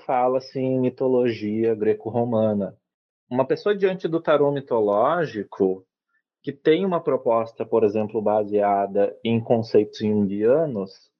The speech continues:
é muito diferente a criatura que vai chegar diante de uma imagem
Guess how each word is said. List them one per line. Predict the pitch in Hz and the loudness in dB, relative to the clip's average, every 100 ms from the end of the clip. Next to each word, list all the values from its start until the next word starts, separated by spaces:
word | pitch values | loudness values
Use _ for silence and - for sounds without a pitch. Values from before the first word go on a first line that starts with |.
| _ | _
é | - | -2
muito | 190 254 269 | 0 0 -4
diferente | - 202 147 139 | 0 2 2 0
a | 139 | -2
criatura | - 139 139 139 143 135 | 0 0 0 0 0 0
que | - 120 | -2 0
vai | 120 | 0
chegar | 117 123 117 117 | 0 0 2 2
diante | 117 120 120 120 117 | 2 2 0 -2 -8
de | 107 113 | 0 2
uma | 110 110 | 2 0
imagem | 113 113 110 104 107 | 2 2 2 2 0